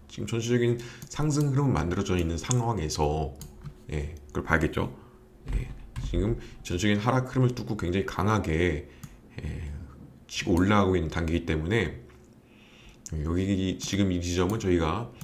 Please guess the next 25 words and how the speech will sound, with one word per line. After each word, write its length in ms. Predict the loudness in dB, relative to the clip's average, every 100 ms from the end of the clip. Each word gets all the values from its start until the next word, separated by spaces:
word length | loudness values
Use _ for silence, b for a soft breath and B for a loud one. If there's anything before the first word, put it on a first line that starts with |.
| B B B B
한번 160 | -8 -6
잘 340 | -2 2 2
살펴보면 560 | 2 0 2 2 2 0
굉장히 300 | 0 0 2
좋을 340 | 6 8 6
그런 260 | 2 -2 -2
위치가 1300 | -2 -2 0 0 0 -6 -18 -20 -20 -20 -20 -8 -4
맞습니다. 440 | -4 -4 -4 -4
그런데 340 | -2 0 0 B B B B B B -4
이 220 | 2 4
세력 380 | 4 4 4 2
자금 500 | 4 6 8 8 6
지표를 800 | 0 0 4 6 8 6 6 4
통해서 240 | 2 0 0
보면은 840 | 2 4 4 4 0 0 0 -2 -6 -14 -14 -14 -14 -14 -14 -12 -12 -14 -8
지금, 600 | -2 4 4 4 2 -6 -16 -8 -2
예, 320 | -2 -4 -10 B B B B B B -8
우선은 720 | 4 8 8 8 4 2 0
이 240 | 2 4 6
요 200 | 8 6
지점, 500 | 4 4 4 4 2
예, 120 | 2
요 120 | 2
지점, 380 | 2 0 0 0 -8 -16 -16 -14 -6
예, 160 | -4